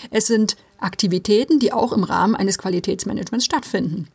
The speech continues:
Ganz klar, ne, es steht, entsteht Transparenz bei allen, allen Beteiligten und alle wissen, welche Maßnahmen zur Erreichung der Ziele eingeplant werden müssen. Klar,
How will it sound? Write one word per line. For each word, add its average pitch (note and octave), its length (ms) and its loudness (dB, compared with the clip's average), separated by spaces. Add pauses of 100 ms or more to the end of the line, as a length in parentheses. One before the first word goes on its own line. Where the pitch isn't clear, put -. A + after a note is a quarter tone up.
(1160)
Ganz A3 220 2
klar, A#3+ 320 0
ne, C#4 180 2
es - 80 -2
steht, - 340 -2
entsteht G#3 360 0
Transparenz F#3 640 0
bei B3+ 80 -2
allen, A#3+ 300 2
allen A#3+ 220 2
Beteiligten B3 760 -4 (300)
und G#3+ 260 0
alle A#3 300 2
wissen, G#3+ 400 2
welche G3+ 260 4
Maßnahmen C4+ 880 2 (120)
zur G3 160 2
Erreichung G3+ 420 0
der F#3+ 140 0
Ziele G3+ 580 2 (300)
eingeplant F#3 640 -2
werden - 280 -6
müssen. - 360 -4 (960)
Klar, A#3 240 2